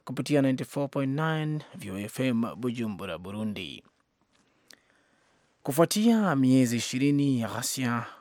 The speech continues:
huko Sudan Kusini, makubaliano ya amani yalisainiwa Agosti elfu mbili na kumi na tano, ambayo yalidhamiria kumaliza mapigano kati ya majeshi yanayopingana ya Rais Salva Kiir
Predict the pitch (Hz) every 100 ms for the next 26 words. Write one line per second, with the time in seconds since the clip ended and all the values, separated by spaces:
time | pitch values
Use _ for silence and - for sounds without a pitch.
0 | - 110 98 - 113 101 - - 98 98
1 | 117 113 110 - 139 - 165 131 - _
2 | _ _ _ _ - 73 87 104 117 131
3 | 135 139 135 131 127 139 147 180 180 -
4 | - - 104 139 123 151 170 - 85 104
5 | 110 - 131 117 - - 95 110 113 107
6 | 101 95 80 - 165 151 135 - _ _
7 | _ _ _ - 85 120 127 127 123 120
8 | 127 143 165 135 - - - 82 117 113
9 | 110 104 101 110 139 135 135 131 - 120
10 | 110 - 107 85 85 147 156 - 135 92
11 | 65 - 98 127 120 120 95 76 95 -
12 | - 110 95 92 - 156 156